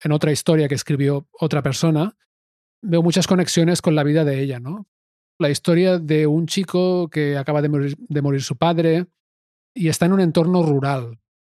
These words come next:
Y de repente dice,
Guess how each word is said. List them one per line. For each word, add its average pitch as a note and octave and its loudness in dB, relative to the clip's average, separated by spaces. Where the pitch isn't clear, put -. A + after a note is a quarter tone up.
Y F3 -4
de D3+ 0
repente F#3+ 0
dice, D3 0